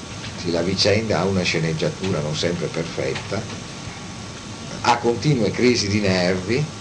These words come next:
e quando passa qualcuno gli salta addosso per bastonarlo, perché in qualche modo lo connette con, eh, il, eh, con il terribile rumore che gli impedisce la meditazione. Eh,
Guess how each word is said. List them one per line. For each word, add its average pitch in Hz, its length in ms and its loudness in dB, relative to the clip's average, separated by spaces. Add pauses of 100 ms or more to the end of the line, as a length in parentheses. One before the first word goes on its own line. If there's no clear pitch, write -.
(200)
e 107 120 2
quando 110 400 4
passa 117 420 2
qualcuno 113 600 4
gli 107 80 2
salta 101 380 4
addosso 87 400 0
per 90 140 2
bastonarlo, 78 760 0
perché 73 680 -2 (420)
in 104 120 0
qualche 107 240 2
modo 95 340 4
lo 90 120 4
connette 85 720 2
con, 67 340 -2
eh, - 1400 -8
il, 78 260 0
eh, 67 300 -2 (640)
con 117 160 4
il 104 100 4
terribile 95 580 4
rumore 90 460 2
che 90 120 0
gli 85 100 2
impedisce 80 500 0
la 69 160 0
meditazione. - 800 -8 (3500)
Eh, 50 320 -8